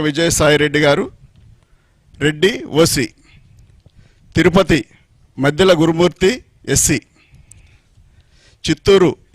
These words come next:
ఎన్ రెడ్డప్ప ఎస్సీ. రాజంపేట పెద్దిరెడ్డి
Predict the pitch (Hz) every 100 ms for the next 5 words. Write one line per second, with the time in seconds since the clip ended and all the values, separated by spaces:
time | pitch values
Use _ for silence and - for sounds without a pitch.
0 | 135 165 156 143 165 - 180 247 _ _
1 | - 135 - 156 - _ _ _ _ _
2 | _ _ _ _ _ _ 131 156 175 185
3 | 180 147 117 - _ _ - 156 151 190
4 | 175 165